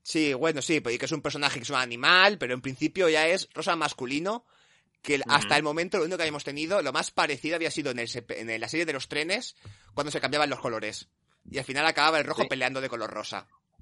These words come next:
Speaker 2: Ujú.
Speaker 1: Pero más allá de eso, tampoco había habido nunca. Pero bueno, nada, como siempre, inno-, i-, innovando en locura. Es decir, ah, pues ahora ya toca esto. Ahora,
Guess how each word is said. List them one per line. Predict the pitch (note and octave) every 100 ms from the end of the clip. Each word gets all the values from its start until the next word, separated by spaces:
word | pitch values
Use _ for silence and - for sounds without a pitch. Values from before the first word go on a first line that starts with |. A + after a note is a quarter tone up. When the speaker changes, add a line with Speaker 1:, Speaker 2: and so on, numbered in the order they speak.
| - _ _ _ _ -
Speaker 2:
Ujú. | B2+ A#2+ A2+ - - _ _ _ _ -
Speaker 1:
Pero | A#2
más | B2 C#3+
allá | C#3+ C3+
de | C3+
eso, | C#3+ C#3+
tampoco | C3+ A#2+ C3 C3
había | C3+ C3
habido | B2 A#2+
nunca. | A#2+ B2 A2+ A2 G#2 - _ _ _ _ _ _
Pero | B2
bueno, | C#3+ E3
nada, | F3 D3
como | B2+ A2
siempre, | D#3 D#3+ F#3 A3+ - _ _
inno-, | - A#2 A2+ -
i-, | C3+ -
innovando | E3 E3 C#3+ E3 A3 A3
en | G3+
locura. | C#3+ A#2 D3 F#3+ G2
Es |
decir, | G#2 G2 G2+
ah, | G#2+
pues | -
ahora | A2+
ya | C#3 C3+
toca | - C3+
esto. | F3+ C3+
Ahora, | B2 F#3 -